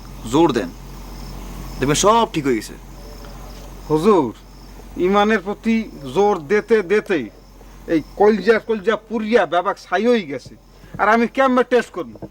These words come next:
Speaker 2: আমি কেমনে টেস্ট করবো যে আমার ইমানের জোর কত হানি আছে? হেই কন দেই।
Speaker 1: পাইবেন, যখন পাইবেন, তো নিজে বুঝবেন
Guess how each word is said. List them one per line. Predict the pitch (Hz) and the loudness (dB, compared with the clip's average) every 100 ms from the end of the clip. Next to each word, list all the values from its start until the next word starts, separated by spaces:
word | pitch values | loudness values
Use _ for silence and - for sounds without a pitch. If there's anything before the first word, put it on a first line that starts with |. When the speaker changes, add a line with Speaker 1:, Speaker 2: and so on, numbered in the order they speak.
| - - - - | -18 -20 -20 -10
Speaker 2:
আমি | - 214 | -2 0
কেমনে | 226 247 247 254 | 2 4 4 2
টেস্ট | 262 262 - | 2 0 0
করবো | 277 247 | -4 -4
যে | 233 | 0
আমার | 233 214 214 214 | 0 0 -2 -2
ইমানের | 214 214 208 | -4 -4 -6
জোর | 180 196 | -6 -6
কত | 196 196 | -4 0
হানি | 202 170 | 0 0
আছে? | 139 - | -6 -4
হেই | 165 | -4
কন | 180 196 185 | 0 -2 -2
দেই। | 185 196 - - - - - - - - - - - | -6 -10 -16 -18 -16 -16 -14 -14 -12 -14 -12 -8 2
Speaker 1:
পাইবেন, | 143 160 139 104 - - - - - - | 4 4 2 0 -12 -14 -14 -14 -14 -4
যখন | 110 151 | 2 2
পাইবেন, | 147 143 170 120 - - - - - | 2 2 2 0 -6 -18 -16 -16 -10
তো | - | -4
নিজে | 139 143 | 0 4
বুঝবেন | 170 147 120 135 | 4 4 2 0